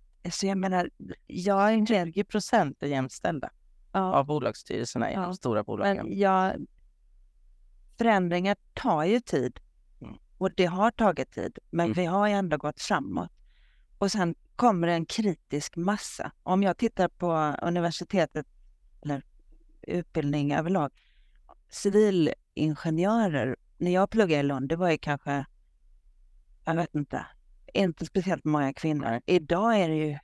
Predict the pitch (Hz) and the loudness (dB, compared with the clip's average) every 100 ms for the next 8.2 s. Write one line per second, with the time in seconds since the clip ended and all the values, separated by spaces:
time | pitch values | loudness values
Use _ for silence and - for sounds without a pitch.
0 | _ 233 269 208 156 160 151 147 151 147 | _ 0 0 0 0 0 0 2 0 0
1 | 135 - - - 180 156 143 143 - 151 | -2 -8 -14 -2 0 0 0 -6 -4 -2
2 | 139 139 - 151 220 - - - _ _ | -2 -4 -4 -2 -2 -4 -12 -18 _ _
3 | - _ - 214 247 202 277 247 - 160 | -20 _ -2 2 4 2 4 2 2 0
4 | 190 202 _ 202 - - 269 339 175 143 | 0 -4 _ -4 -2 0 0 2 0 -2
5 | - _ - 196 233 269 156 - _ _ | -8 _ -4 0 2 0 -2 -10 _ _
6 | _ 262 277 240 262 294 247 349 302 233 | _ -2 2 2 2 2 0 0 0 -2
7 | - - - 285 190 - - - - 208 | -6 -8 -6 -4 -6 -10 -14 -16 -2 2
8 | 208 196 | 4 4